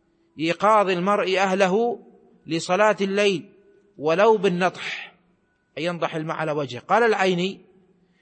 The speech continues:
"وفيه حث عظيم على قيام الليل،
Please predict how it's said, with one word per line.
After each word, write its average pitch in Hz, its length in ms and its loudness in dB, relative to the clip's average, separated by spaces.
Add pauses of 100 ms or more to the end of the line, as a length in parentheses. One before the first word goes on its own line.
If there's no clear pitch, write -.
(160)
"وفيه 202 400 0
حث 220 400 -2 (680)
عظيم 214 640 -2 (320)
على 202 220 2
قيام 214 380 2
الليل، 202 280 -2